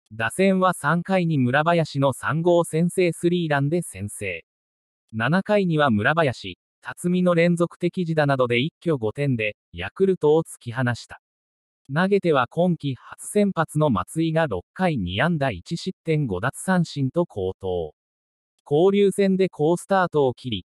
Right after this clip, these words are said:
今江敏晃監督、四十は、「もう本当に新境地に行っているので、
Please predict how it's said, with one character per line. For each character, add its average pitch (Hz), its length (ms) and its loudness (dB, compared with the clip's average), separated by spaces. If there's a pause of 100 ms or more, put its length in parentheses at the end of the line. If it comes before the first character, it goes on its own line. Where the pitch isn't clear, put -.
(160)
今 131 280 0
江 156 100 2
敏 170 340 -4
晃 - 220 -2
監 95 240 -10
督、 - 280 -18 (220)
四 139 280 2
十 95 280 -8 (200)
は、 95 200 -2 (340)
「も 151 260 2
う - 20 -2
本 151 320 -4
当 175 220 4
に 175 140 0
新 165 260 -4
境 180 200 4
地 143 140 -4
に 131 120 0
行 117 80 -6
っ - 40 -20
て 139 160 -2
い 139 80 0
る 143 100 0
の 135 100 2
で、 117 220 2